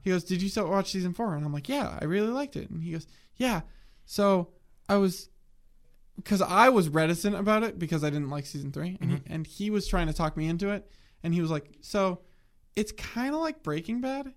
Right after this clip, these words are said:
Speaker 1: in the fact that the, the structure of it, season three of Breaking Bad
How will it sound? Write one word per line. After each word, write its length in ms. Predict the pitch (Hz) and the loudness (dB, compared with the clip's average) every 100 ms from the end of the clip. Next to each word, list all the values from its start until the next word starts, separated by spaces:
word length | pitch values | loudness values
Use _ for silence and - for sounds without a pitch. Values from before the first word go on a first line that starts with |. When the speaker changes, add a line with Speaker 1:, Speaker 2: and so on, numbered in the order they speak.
| - - | -18 -8
Speaker 1:
in 140 | 180 | -4
the 60 | 170 | -4
fact 360 | - 175 175 170 | -2 -2 -2 0
that 280 | 160 - - - - - - - | 0 -2 -10 -20 -20 -20 -20 -14
the, 280 | 165 165 175 151 151 151 - | -6 -2 0 -2 -6 -8 -10
the 240 | 165 170 | -2 -2
structure 1400 | 165 - - - - - - - 165 165 185 - 240 233 | -2 -6 -8 -8 -10 -12 -18 -8 0 0 0 -4 -2 0
of 200 | 233 233 | 0 0
it, 240 | 254 - - _ _ _ _ _ | -2 -4 -10 _ _ _ _ _
season 420 | - 226 233 247 | -6 0 2 0
three 180 | 226 220 | 0 2
of 80 | 185 | 2
Breaking 280 | 175 180 165 | 0 0 -2
Bad 280 | 135 127 | -2 -4